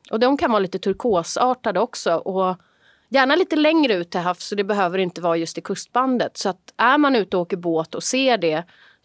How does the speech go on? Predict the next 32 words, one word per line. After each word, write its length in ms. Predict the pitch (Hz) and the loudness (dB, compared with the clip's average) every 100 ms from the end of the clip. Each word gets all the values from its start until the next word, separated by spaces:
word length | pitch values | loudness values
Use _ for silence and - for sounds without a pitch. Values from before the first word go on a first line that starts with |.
| - | -20
liggandes 520 | - 208 175 226 285 269 | -4 -4 0 2 2 -2
på 120 | 233 | -2
vattenytan, 600 | 196 - 160 156 - 170 | -4 -4 -6 -4 -4 -2
så 100 | - | 0
är 80 | 220 | 2
det 100 | 220 | 0
absolut 460 | 233 - 277 277 | -2 -2 -2 -2
ingen 200 | 269 202 | 0 -2
fara, 380 | 190 214 180 175 | 0 0 2 2
utan 280 | 185 190 202 | -2 -2 -2
det 80 | 202 | 0
är 80 | 175 | 0
bara 140 | 170 | 0
en 80 | 160 | -2
blomning 460 | 170 165 165 165 | -4 -4 -2 -2
av 120 | 160 151 | -4 -6
de 120 | 160 | -8
här 100 | 151 | -8
kalkalgerna. 720 | - 156 156 185 180 180 165 - _ _ _ _ _ _ _ | -8 -8 -6 -6 -6 -6 -8 -10 _ _ _ _ _ _ _
Och 40 | 214 | -4
det 80 | 190 | -2
kan 140 | 247 | 2
man 100 | 254 | 2
se 200 | - 175 | 2 -2
från 180 | - 170 | -2 -2
rymden 380 | 233 285 240 170 | 0 2 2 -2
också, 220 | 160 - | -4 -8
om 40 | |
man 100 | 160 | -8
tittar 220 | 160 170 | -8 -12
på 80 | 175 | -12
satellitbilder, 920 | - 170 165 165 160 - 226 208 180 | -10 -10 -8 -10 -8 -2 -2 0 -4